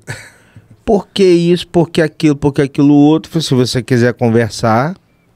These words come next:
quando eu retornar das minhas férias, podemos conversar." Respondi o WhatsApp das minhas férias. Nem voltei das férias, o cara pediu conta.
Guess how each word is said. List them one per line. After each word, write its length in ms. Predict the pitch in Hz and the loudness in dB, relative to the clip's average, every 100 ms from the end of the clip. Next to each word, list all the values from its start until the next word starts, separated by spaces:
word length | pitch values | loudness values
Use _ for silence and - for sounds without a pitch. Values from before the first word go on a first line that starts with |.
| _ _ _ _ | _ _ _ _
quando 440 | - 123 127 123 120 | -4 -2 0 2 2
eu 100 | 117 | 2
retornar 480 | 113 107 113 110 110 | 0 -2 0 0 0
das 120 | 113 | 2
minhas 240 | 123 135 | 0 -2
férias, 420 | - 135 139 170 | -2 -2 0 -4
podemos 420 | - - 202 175 185 | -6 -4 0 -2 -2
conversar." 440 | 185 208 - 151 | -2 -2 -2 0
Respondi 520 | 151 - 233 220 151 | 0 -2 -2 -2 -2
o 100 | 208 | 0
WhatsApp 380 | 220 214 208 208 | -2 -2 -6 -6
das 120 | 208 | -8
minhas 200 | 196 226 | -10 -10
férias. 220 | - 160 - _ _ _ _ _ _ _ _ _ _ _ _ _ _ - _ _ - | -8 -10 -12 _ _ _ _ _ _ _ _ _ _ _ _ _ _ -20 _ _ -4
Nem 300 | 214 240 277 | 0 0 0
voltei 520 | 285 262 208 220 226 | 0 0 0 0 2
das 300 | 247 240 - | 0 -2 -4
férias, 480 | 202 185 190 208 247 | 0 2 2 -2 -6
o 80 | |
cara 220 | 247 254 262 | -4 -4 -4
pediu 280 | 277 277 | -2 -2
conta. 460 | 277 226 226 262 233 | 0 0 -2 -4 -8